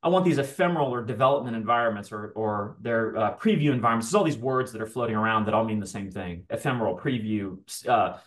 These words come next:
you know, stage or temporary environments. And so generally they'll put that in the C I pipeline, or they'll start using those.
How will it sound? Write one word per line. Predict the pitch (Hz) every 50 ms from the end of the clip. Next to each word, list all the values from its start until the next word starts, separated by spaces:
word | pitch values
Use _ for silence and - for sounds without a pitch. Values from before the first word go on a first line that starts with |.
| _ _ _
you | - 120
know, | 113
stage | 110 - - 160 147 139 120 113
or | 110 110 113 110 104 104
temporary | - 170 151 143 135 120
environments. | 110 107 104 101 92 90 90 - - _ _ _ _ _ _ _ _ _ -
And | 165 151
so | - 175 151
generally | 143 180 190 202 202
they'll | 180 - 156
put | - - 170 170
that | - 143 -
in | 120
the | 120
C | - - -
I | 113 110
pipeline, | - - 147 139 - - 120 120 120 120 117 - - - _ _ -
or | 139 139
they'll | 127 135 117
start | - - 117 - 131
using | 139 139 127 127 113 107
those. | 98 85 - -